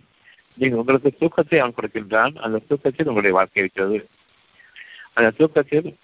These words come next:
குழந்தைகளை போன்று நீங்கள் ஆக்கப்படுகின்றீர்கள். அங்கு உங்களுக்கு வழி அறிவிக்கப்படுகின்றது. அது சுகமான கனவுகள் இருக்கின்றன. தூக்கத்தில் நீங்களும் குழந்தைகளை போன்றே சிரித்தீர்கள், குழந்தைகளை போன்றே அழுவீர்கள்.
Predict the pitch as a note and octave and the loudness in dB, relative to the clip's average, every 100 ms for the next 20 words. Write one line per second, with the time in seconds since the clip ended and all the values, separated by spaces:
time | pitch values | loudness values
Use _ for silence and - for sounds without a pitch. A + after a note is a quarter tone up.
0 | _ - C3 C3+ C#3 C#3 - C#3+ C3+ B2 | _ 0 0 2 2 0 0 -2 -2 -4
1 | A2 G2 - G2+ G2 G2 G2 F#2+ F#2 _ | -2 -4 -4 -6 -4 -2 0 0 -2 _
2 | _ _ _ _ _ _ _ - _ A#2+ | _ _ _ _ _ _ _ -20 _ -2
3 | C3+ D3 C#3 B2+ B2 C3 A2+ C3 A#2 A2+ | 0 0 0 0 0 0 2 4 2 2
4 | G#2+ G#2+ G#2+ F#2+ G2+ A2+ F#2+ G2 _ _ | -4 -4 -4 -2 0 0 -2 -8 _ _
5 | _ _ _ - - C3 B2+ B2+ C#3 C#3+ | _ _ _ -20 -2 0 2 2 2 2
6 | D#3 D3 B2+ B2+ A#2+ A#2 B2 A#2+ C3+ C#3 | 0 0 -2 0 -2 -4 -6 -2 -2 -2
7 | C#3 C3 C#3+ C3+ B2+ B2+ C3 D3+ D#3+ A2+ | -4 -4 -6 -4 -2 -2 0 0 -2 -2
8 | A#2 A#2 A#2 A2+ A#2 B2 A#2+ G#2 - G#2 | 2 2 2 0 -2 -2 0 -2 0 2
9 | A#2+ G#2 - _ _ _ _ _ _ _ | 2 0 -8 _ _ _ _ _ _ _
10 | _ _ - B2 C3 B2 A#2 B2+ A2+ B2+ | _ _ 0 2 2 0 -2 -6 -2 0
11 | G#2 G#2 G2+ F#2+ G2+ F2+ | 2 0 -2 -6 -6 -10